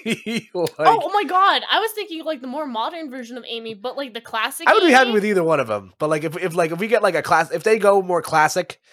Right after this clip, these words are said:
Speaker 1: which I don't think they would, they'd probably skew
Speaker 2: Right.
Speaker 1: more towards the modern Sonic,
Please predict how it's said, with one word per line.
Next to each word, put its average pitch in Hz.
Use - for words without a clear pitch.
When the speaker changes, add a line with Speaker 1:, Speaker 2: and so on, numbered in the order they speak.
Speaker 1:
which 135
I 147
don't 156
think 156
they 127
would, 120
they'd 117
probably 123
skew 262
Speaker 2:
Right. 220
Speaker 1:
more 120
towards 123
the 120
modern 113
Sonic, 123